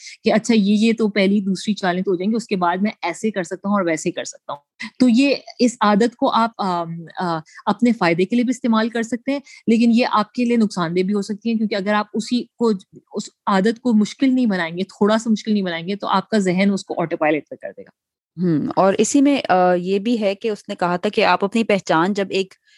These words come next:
Speaker 2: آم، ایک، آ، مخصوص قسم کے طریقے سے آپ کہیں کہ میری تو یہی پہچان ہے اور میں تو صرف یہی ہوں،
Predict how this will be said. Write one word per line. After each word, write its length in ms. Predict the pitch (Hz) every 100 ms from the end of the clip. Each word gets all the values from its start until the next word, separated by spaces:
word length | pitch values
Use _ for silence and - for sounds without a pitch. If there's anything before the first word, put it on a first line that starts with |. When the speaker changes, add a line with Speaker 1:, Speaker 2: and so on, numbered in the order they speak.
| _ _ _ - -
Speaker 2:
آم، 360 | 175 175 175 170 165 - _ _ _ _ 196
ایک، 280 | 214 247 - _ _ _ _ _ _ _ _ _ _ -
آ، 220 | 185 175
مخصوص 600 | 180 165 - 262 269 -
قسم 260 | 247 233 220
کے 100 | 214
طریقے 380 | 196 185 196
سے 140 | 190 190
آپ 180 | 175 180
کہیں 220 | 175 170
کہ 140 | 185
میری 280 | 180 180 196
تو 100 | 220
یہی 260 | 180 196 202
پہچان 420 | 175 - 147 139 147
ہے 120 | 143
اور 180 | 170 175
میں 140 | 175
تو 120 | 175
صرف 280 | - 185 160
یہی 280 | 160 160 160
ہوں، 140 | 139